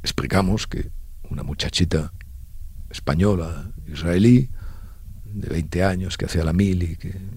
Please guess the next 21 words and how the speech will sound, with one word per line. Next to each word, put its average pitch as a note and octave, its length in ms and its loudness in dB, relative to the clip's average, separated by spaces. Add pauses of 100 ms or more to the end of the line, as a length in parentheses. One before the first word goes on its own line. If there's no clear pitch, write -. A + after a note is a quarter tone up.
(120)
le F#2+ 60 -10
gustaban E2 420 -6
las C2+ 140 -8
hamburguesas, E2+ 840 2
y A#2+ 120 -8
etcétera, - 420 -6
etcétera, G#2+ 380 -2
ha F2 100 -6
muerto D#2 480 -2 (300)
en - 140 -6
un, - 340 -6 (420)
en B1+ 100 -6
una B1+ 120 -2
base C2+ 300 2
de... - 320 2 (1500)
¿comprende A2 380 8
lo F#2+ 80 8
que F#2 80 4
le F#2+ 60 4
quiero G2 160 4
decir? G2+ 240 0